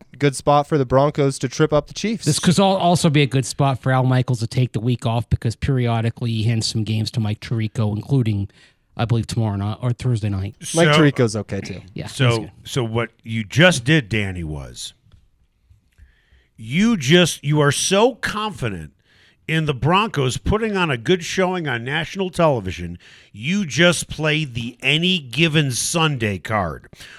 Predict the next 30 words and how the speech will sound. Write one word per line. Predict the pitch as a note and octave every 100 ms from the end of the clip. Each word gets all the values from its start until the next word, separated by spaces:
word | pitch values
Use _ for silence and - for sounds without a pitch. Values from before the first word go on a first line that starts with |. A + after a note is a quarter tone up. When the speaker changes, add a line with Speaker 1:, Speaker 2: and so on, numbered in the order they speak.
| -
Speaker 3:
With | C#3+ E3 B2+
that, | G#3 A#3 A#2
Mace, | A#2+ A2+ A2 - - - _ _ _ _ _ _ _ _ _ _ _ _
are | C3+
you | C3+ F#3+ C4
excited | - - F3 F#3+ G3
for | -
this | D3+ E3+ -
team | E3+ E3
to | D#3
play | - D#3 C#3
on |
national | B2 C#3+ C3+ D3 C3
television? | C3 B2+ C3 B2 C3+ - - -
Th-, | D#3 - -
they | B2+ E3+
used | E3+ A#3+ -
to | C#4
say | G#3 F3+ D#3 D3 D3+ -
about | A#2+ B2+ B2 -
the | A#2+ A2
cast | C#3+ D#3+ F3 -
members | D3 C#3 C#3 C#3 A#2+ - -
of | G2+
Saturday | - A#2+ B2
Night | B2 A#2
Live, | F#2+ D#2+ C2 - - _ _ _
the | A#2
original | B2+ G3+ D#3+ F3+ D#3
cast. | B2 E2+ - - -